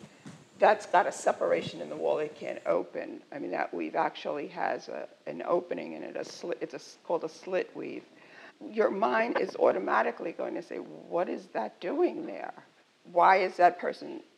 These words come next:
able to stand there and not come out and fall down?" And it's like a lower, you know, things are done in terms of perspective and distance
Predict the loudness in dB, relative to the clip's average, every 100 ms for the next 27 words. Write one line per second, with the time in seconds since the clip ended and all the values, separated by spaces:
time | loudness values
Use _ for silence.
0 | _ _ 6 6 6 -2 -4 0 2 0
1 | -2 -2 -6 -6 -8 -8 4 6 6 4
2 | -2 -8 -6 -4 -2 -2 -4 -6 -8 -8
3 | -8 -8 -4 -4 -2 -4 -4 0 2 2
4 | 0 -2 -6 -12 -20 -20 -10 -6 -4 -6
5 | -2 0 2 2 0 -2 -10 -20 -20 _
6 | -20 -20 _ -12 -6 -4 -4 -6 -10 -10
7 | -10 -8 -10 -10 -20 -10 -10 0 0 0
8 | -6 -8 -8 -10 -8 -8 -10 -12